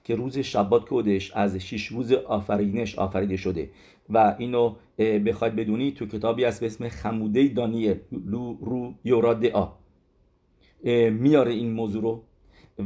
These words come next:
و توی همچنین سیدوری هست به اسم اتسار هتفیلوت میاره اینو تو پیروشش رو شخریت شبات که میگه خمدت یامیم اوتوکاراتا. این موضوع رو میاره از کتاب گفتیم گبول بنیامین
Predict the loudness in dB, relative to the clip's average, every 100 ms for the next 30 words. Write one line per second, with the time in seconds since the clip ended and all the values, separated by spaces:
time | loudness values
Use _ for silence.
0 | 4 6 6 6 4 2 0 -4 -12 -8
1 | -4 -2 -4 -6 -8 -8 -12 -14 -10 -8
2 | -4 0 0 0 -6 -6 -8 -6 -6 -6
3 | -4 2 4 4 -2 -4 -4 -6 -2 -2
4 | -2 -8 -20 _ _ _ _ _ -8 0
5 | 2 2 0 -2 -2 -4 -6 _ _ _
6 | -14 -12 -6 -6 -2 -2 2 2 2 -8
7 | -10 -8 -6 -6 -6 -4 0 0 0 -2
8 | -4 0 0 2 -2 -2 -2 0 0 -2
9 | -4 -2 -2 -2 -2 0 -2 -2 -4 -2
10 | -2 0 0 2 2 0 -6 _ _ _
11 | _ 0 2 2 2 2 4 4 4 4
12 | 4 2 0 -2 2 2 2 -2 -2 0
13 | 0 2 2 4 2 0 -2 -2 -6